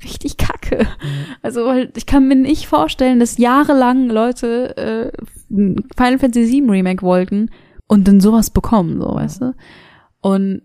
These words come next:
Speaker 1: ich find's halt zum Beispiel auch sehr bezeichnend, dass sie jetzt schon Zack gezeigt haben.
Speaker 2: Mhm.
Speaker 1: Und sehr, sehr dumm. <laughs> Weil der, der, der Twist an der ganzen Sache ist, dass du dieses Flashback hast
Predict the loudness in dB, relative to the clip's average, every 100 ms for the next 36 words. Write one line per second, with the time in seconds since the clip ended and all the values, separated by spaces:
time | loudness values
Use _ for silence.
0 | -10 -2 0 0 0 -6 -2 -2 0 -2
1 | -4 -8 -4 -2 -2 -4 -12 _ _ _
2 | _ _ _ -8 -8 0 0 0 -2 0
3 | 0 -2 0 0 2 -2 -2 0 0 0
4 | 0 2 2 -2 -4 -10 -6 -6 -4 -2
5 | -2 0 -2 -4 -8 -10 -12 -14 _ _
6 | 0 2 2 0 2 0 0 0 2 0
7 | -2 _ _ _ -4 0 2 0 -2 -8
8 | -18 -20 -20 _ _ _ _ -2 0 2
9 | 0 -4 _ _ -4 -2 0 -2 -2 -4
10 | 0 0 0 0 0 0 -2 -2 -2 -6
11 | -6 -4 -4 -4 -6 -6 -8 -10 -18 _
12 | _ _ _ -4 0 2 0 -2 0 0
13 | 0 -4 -4 -6 -6 -8